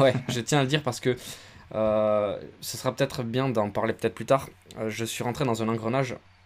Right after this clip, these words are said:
où j'avais presque une dépendance à la création et le besoin en fait de créer en permanence, de peur en fait que, euh, de, de, de louper une coche, de, de louper en fait une, une journée de création,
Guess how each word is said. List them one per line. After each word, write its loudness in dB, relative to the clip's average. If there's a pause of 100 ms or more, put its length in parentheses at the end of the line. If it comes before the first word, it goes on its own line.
où -6 (120)
j'avais -2
presque -6
une -2
dépendance 0
à -2
la -2
création -2 (400)
et 2
le 2
besoin 2
en 0
fait -2
de -2
créer -4
en 0
permanence, 0
de -8
peur -2
en -8
fait -6
que, -2 (480)
euh, -4 (100)
de, -4 (160)
de, 0
de -2
louper 0
une 2
coche, -2 (640)
de, -10
de -6
louper 0
en 2
fait -6
une, -4
une 0
journée 0
de -6
création, -2